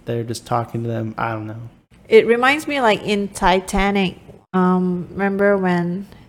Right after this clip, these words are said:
Speaker 2: the guy told the girl, it's like, "If you jump, I jump," kind of moment. And then this is the opposite feeling. This is like, "If I jump, you jump."
Speaker 1: Huh.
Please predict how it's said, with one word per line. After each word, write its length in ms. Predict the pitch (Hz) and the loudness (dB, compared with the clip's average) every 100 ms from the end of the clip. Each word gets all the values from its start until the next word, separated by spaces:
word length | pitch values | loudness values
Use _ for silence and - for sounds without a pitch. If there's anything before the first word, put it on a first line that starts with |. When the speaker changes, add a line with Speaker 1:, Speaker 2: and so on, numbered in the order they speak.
| - | -10
Speaker 2:
the 60 | 190 | -4
guy 280 | 190 185 | 0 0
told 280 | 185 190 185 | 0 2 2
the 80 | 190 | 2
girl, 380 | 185 190 190 190 | 4 6 6 4
it's 320 | 180 180 190 | 0 -4 -4
like, 240 | 180 175 - - | -2 -2 -6 0
"If 160 | 214 | 0
you 160 | 208 220 | 4 2
jump, 280 | 208 208 214 | 4 4 4
I 140 | 196 185 | 4 2
jump," 680 | 185 180 185 202 214 - - | 4 2 2 0 -8 -14 -14
kind 240 | - 202 | -6 -2
of 180 | 208 220 | -2 -4
moment. 640 | 220 214 220 220 226 214 | -6 -4 -2 -2 -4 -8
And 220 | - 196 190 | -4 -2 2
then 380 | 190 190 180 | 2 2 0
this 240 | 185 208 226 | 4 4 4
is 140 | 233 | 2
the 140 | 220 - | 2 6
opposite 600 | 196 220 262 226 196 - | 6 6 2 4 4 4
feeling. 400 | 196 175 165 170 | 2 2 2 2
This 180 | 190 | 2
is 160 | 196 190 | 0 -2
like, 240 | 185 175 - | 0 0 2
"If 200 | 185 185 | 2 4
I 240 | - 202 262 | 6 8 8
jump, 380 | 262 240 233 196 | 6 4 4 0
you 400 | 156 151 175 196 | 0 4 6 6
jump." 440 | - - - - - | 4 -4 -6 -8 -4
Speaker 1:
Huh. 140 | 117 | -4